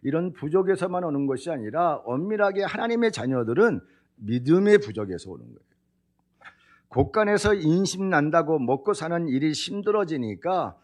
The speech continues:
에, 원망하게 된 게 맞냐고 우리가 이야기할 수도 있지만, 물론 전혀 아닌 것은 아니지만,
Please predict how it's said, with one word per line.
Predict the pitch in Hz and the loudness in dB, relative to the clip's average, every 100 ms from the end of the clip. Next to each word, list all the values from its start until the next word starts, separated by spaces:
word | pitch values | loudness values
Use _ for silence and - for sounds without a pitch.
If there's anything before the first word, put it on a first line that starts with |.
| _ _ 104 | _ _ -4
에, | 110 113 113 | -2 0 -2
원망하게 | 113 127 175 220 208 190 185 | 0 2 2 2 2 2 0
된 | 135 147 | 0 0
게 | 156 151 | 0 0
맞냐고 | 113 110 139 165 156 160 | 0 0 4 4 4 2
우리가 | 123 117 135 | 0 -2 -4
이야기할 | 113 120 135 170 156 | -4 -4 -2 -4 -4
수도 | - 170 | -4 -6
있지만, | 95 - 98 127 165 104 80 _ _ _ - | -6 -10 -6 -2 -2 -4 -10 _ _ _ -6
물론 | 113 151 214 185 | 0 2 2 0
전혀 | - - 135 202 | -2 -2 0 0
아닌 | 160 120 170 208 | 0 0 0 2
것은 | 196 190 170 | 0 0 -6
아니지만, | 104 101 107 151 170 95 | -6 -6 -4 0 0 -2